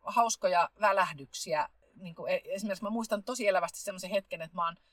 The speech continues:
lähes ratsastaa maastoon. Mä kävin sillä maastossa myös yksin. Mä olin jä-, unohtanut mun hanskat niinku sisään. Ja mä olin jo vienyt sen talliovesta pihalle, et sillä oli niinku satula ja suitset päällä.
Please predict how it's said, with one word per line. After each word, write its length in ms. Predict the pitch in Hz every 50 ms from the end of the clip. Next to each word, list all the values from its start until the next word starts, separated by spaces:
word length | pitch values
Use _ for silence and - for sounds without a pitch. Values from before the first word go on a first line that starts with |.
| _ _ _ _ _ -
lähes 340 | - 220 262 320 - -
ratsastaa 520 | - 190 175 - - 196 - - - 156 127
maastoon. 480 | 147 170 175 190 208 - - - 233 214
Mä 80 | 196
kävin 200 | 190 196 185 170
sillä 160 | 165 160 143 170
maastossa 380 | 175 165 156 - - - - _ _
myös 280 | - 156 151 147 - - -
yksin. 440 | 147 - - - - 269 285 302 - _ _ _ _ _
Mä 100 | - 190
olin 120 | 202 208 214
jä-, 120 | 240 247 -
unohtanut 520 | 240 294 330 320 233 - 220 196 190 185
mun 140 | 185 196 196
hanskat 580 | 240 302 339 302 214 165 - - - - - -
niinku 220 | 143 131 - -
sisään. 680 | - - - 220 190 - - - - - - 208 196 - _ _ _ _ _ _ _ _ _ _ -
Ja 60 | 185
mä 100 | 202 208
olin 120 | 220 220
jo 100 | 208 214 -
vienyt 220 | 190 185 170 156
sen 160 | - 156 156
talliovesta 560 | - 202 214 220 202 151 - - 131 - - -
pihalle, 380 | - 233 233 277 349 320 285 233
et 80 | 208
sillä 180 | - 214 196 190
oli 140 | 180 175 170
niinku 200 | 165 160 151 156
satula 420 | - - 233 233 - - 175 151 139
ja 100 | 139 139
suitset 560 | - - 190 180 170 156 - - - 127 - _ _ _ _
päällä. 680 | - 156 143 - 165 135 147 156 165 - - 202 247